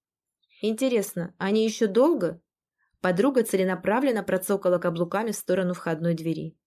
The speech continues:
Марина направилась следом. Костер в мангале уже прогорел. Парни нанизали мясо на шампура и периодически вертели их над углями. Рядом стояли два стула, на которые периодически опускались то один, то другой повар.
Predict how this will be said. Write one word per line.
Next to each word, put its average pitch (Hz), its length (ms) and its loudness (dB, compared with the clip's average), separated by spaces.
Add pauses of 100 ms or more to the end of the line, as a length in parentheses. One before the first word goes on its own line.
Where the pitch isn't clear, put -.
(340)
Марина 202 400 2
направилась 180 580 0
следом. 160 560 -6 (520)
Костер 208 420 0
в 269 60 -6
мангале 185 460 0
уже 175 180 -2
прогорел. 185 600 0 (760)
Парни 226 360 4
нанизали 196 500 4
мясо 196 300 0
на 190 80 -2
шампура 190 640 0 (260)
и - 80 -4
периодически 214 800 2
вертели 196 460 2
их 190 160 -2
над 185 200 -2
углями. 160 500 -4 (640)
Рядом 214 340 4
стояли 226 420 2
два 220 180 -2
стула, 190 400 -2
на 180 100 2
которые 180 360 0
периодически 185 680 0
опускались 190 600 -2
то 185 160 4
один, 175 320 0
то 190 100 -2
другой 170 400 0
повар. 156 420 -4